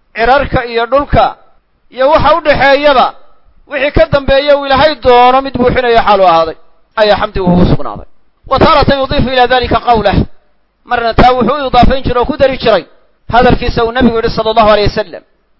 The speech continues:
"Ahla ath-thanaa'i wal-majdi, laa maanica lima a'tayta wa laa mu'tiya lima manacta." Waxaan gaar yeelayaa oo madxi iyo ammaan ku gaar yeelaya ahla ath-thanaa'i, ciddii ammaanta u ehelka ahayd,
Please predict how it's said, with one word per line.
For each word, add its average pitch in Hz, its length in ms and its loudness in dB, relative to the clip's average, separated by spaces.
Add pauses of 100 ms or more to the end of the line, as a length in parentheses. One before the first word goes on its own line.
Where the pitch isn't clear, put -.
(400)
"Ahla 226 260 4
ath-thanaa'i 269 440 0
wal-majdi, 254 600 -2 (840)
laa 202 180 -2
maanica 277 360 0
lima 285 180 -4 (180)
a'tayta 285 380 -2
wa 277 80 2
laa 262 80 0
mu'tiya 277 360 -4
lima 262 200 -4
manacta." 262 440 -4
Waxaan 247 320 -4
gaar 285 220 2
yeelayaa 269 560 2
oo 247 60 -4
madxi 269 320 -4
iyo 262 160 -2
ammaan 262 280 -2
ku 254 120 -8
gaar 247 240 0
yeelaya 247 440 -2
ahla 233 160 0
ath-thanaa'i, 247 640 -2 (540)
ciddii 262 280 -4
ammaanta 254 680 -4
u 294 120 -8
ehelka 254 400 0
ahayd, 269 380 4